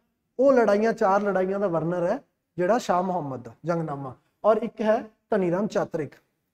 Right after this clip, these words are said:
ਮੇਲੇ ਵਿੱਚ ਜੱਟ ਕਵਿਤਾ ਪੜ੍ਹੀ ਹੈ? ਹੋ ਹੀ ਨਹੀਂ ਸਕਦਾ ਨਾ ਪੜ੍ਹੀ ਹੋਵੇ ਬੇਟਾ।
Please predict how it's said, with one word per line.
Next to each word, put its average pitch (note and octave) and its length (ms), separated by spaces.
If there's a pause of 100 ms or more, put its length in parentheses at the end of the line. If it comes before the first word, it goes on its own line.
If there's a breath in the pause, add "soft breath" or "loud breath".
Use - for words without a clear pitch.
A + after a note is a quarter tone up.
(1000)
ਮੇਲੇ G#3+ 260
ਵਿੱਚ A#3+ 160
ਜੱਟ G#3+ 280
ਕਵਿਤਾ G#3+ 360
ਪੜ੍ਹੀ A3+ 280
ਹੈ? A3 240 (1400)
ਹੋ G3 80
ਹੀ A3+ 80
ਨਹੀਂ A3+ 120
ਸਕਦਾ F3+ 280
ਨਾ D#3+ 160
ਪੜ੍ਹੀ D#3 240
ਹੋਵੇ C#3+ 140
ਬੇਟਾ। B2+ 260